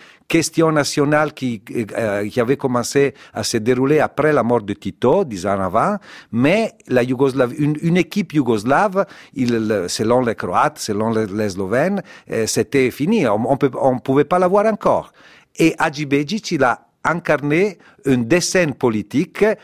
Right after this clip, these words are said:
même s'il était absolument contre cette destin, cette destin. C'est pour ça que mon livre, c'est aussi une histoire d'un homme qui a sur ses épaules une, une, une, un problème, si vous voulez, historique.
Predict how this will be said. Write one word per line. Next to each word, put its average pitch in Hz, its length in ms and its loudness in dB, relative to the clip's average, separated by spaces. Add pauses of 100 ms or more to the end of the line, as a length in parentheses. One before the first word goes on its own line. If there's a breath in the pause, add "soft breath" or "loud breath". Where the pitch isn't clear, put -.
même 156 280 0
s'il 135 200 -4
était 180 320 0
absolument 143 640 -2
contre 165 300 -2
cette 131 180 -2
destin, 135 400 -4
cette 117 320 -6
destin. 127 320 -2 (320 loud breath)
C'est 170 180 0
pour 196 180 -4
ça 190 200 2
que 156 100 -2
mon 151 200 -2
livre, 170 200 -2
c'est 143 180 2
aussi 139 320 -2
une 147 120 0
histoire 131 340 0
d'un 120 240 -2
homme 160 380 0 (380 loud breath)
qui 156 160 2
a 147 120 2
sur 127 260 -4
ses 156 300 0
épaules 170 680 2 (220 loud breath)
une, 113 380 0
une, 113 380 -2
une, 107 220 -4
un 95 520 -4
problème, 120 380 -2
si - 120 -10
vous 101 120 -6
voulez, 120 200 -2
historique. 120 600 -6